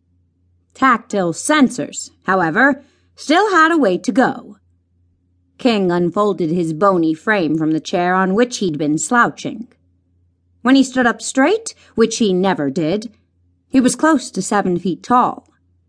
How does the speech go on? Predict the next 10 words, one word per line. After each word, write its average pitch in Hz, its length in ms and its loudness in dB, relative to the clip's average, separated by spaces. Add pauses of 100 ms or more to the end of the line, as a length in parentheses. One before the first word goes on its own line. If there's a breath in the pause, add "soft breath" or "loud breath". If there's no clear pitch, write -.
(460)
Every 208 240 2
new 208 160 2
person 202 400 -2
he 185 120 0
met 185 260 0
asked 196 440 -4
if 170 80 -8
he 180 140 -4
played 156 340 -4
basketball. 202 840 -2